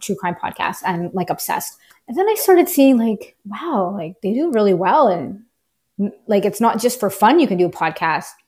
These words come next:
You can legit make money podcasting as well. Like, people can make really good money podcasting, um, as, like, another part of their business. Um, some people do it as a hobby and for fun, and that's great. But if I'm gonna start something, it's not gonna be a hobby. I'm doing it intentionally to help grow my business, right?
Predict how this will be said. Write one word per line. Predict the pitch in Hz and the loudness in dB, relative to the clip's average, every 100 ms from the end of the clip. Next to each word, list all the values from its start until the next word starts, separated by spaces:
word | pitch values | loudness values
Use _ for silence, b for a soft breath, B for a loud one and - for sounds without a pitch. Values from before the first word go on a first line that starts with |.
| - | -10
You | 190 | -8
can | 240 214 | -4 0
legit | 202 170 - 190 190 | 0 0 0 0 0
make | 196 185 190 | 2 0 2
money | 185 320 480 | 2 4 2
podcasting | - - - - - 214 214 | 0 -6 -6 -10 -10 -8 -8
as | 196 | -2
well. | 294 494 | 2 2
Like, | 175 - | 0 -2
people | 220 214 214 | -4 0 0
can | 220 | 2
make | 190 185 185 | 0 -2 -2
really | 180 202 220 226 | 0 2 4 4
good | 214 | 2
money | 190 185 | 0 -6
podcasting, | - - - 170 - 180 285 - B B B B - | -8 -12 -10 -10 -8 -8 -8 -10 B B B B -4
um, | 196 190 | -2 0
as, | 202 196 | 0 2
like, | 190 202 | 2 2
another | 196 180 185 | 2 4 2
part | 185 - 185 | 0 -2 -2
of | 185 185 | 0 0
their | 220 | 0
business. | 151 165 180 269 339 - b b b | 0 -4 -4 -4 -4 -10 b b b
Um, | 202 196 | -2 2
some | 240 | 2
people | 262 262 233 | 2 4 4
do | 233 | 2
it | |
as | 226 | 0
a | 233 | 0
hobby | 196 185 | 0 0
and | 214 | -2
for | 208 | -4
fun, | 185 185 196 | -2 -2 -2
and | 196 | -2
that's | 156 - | -4 -4
great. | 180 196 - | -2 -2 -2
But | 185 | -4
if | 185 | -4
I'm | 185 | -4
gonna | 175 180 | -4 -4
start | 165 139 | -4 -4
something, | 196 190 220 | -4 -2 -2
it's | 165 - | -4 -6
not | 165 - - | -8 -8 -6
gonna | 185 | -4
be | 208 | 0
a | 233 | 2
hobby. | - 294 330 302 | 2 4 2 2
I'm | 185 160 - | 0 -2 0
doing | 202 185 | 0 0
it | 180 | -2
intentionally | 175 - 190 - 190 185 180 - | -4 -4 -6 -4 -2 -2 -2 -4
to | 214 180 | -2 0
help | 190 170 175 | 0 0 0
grow | 180 | -4
my | 165 | -2
business, | 165 151 131 131 117 | -4 -4 -6 -12 -6
right? | 117 | -6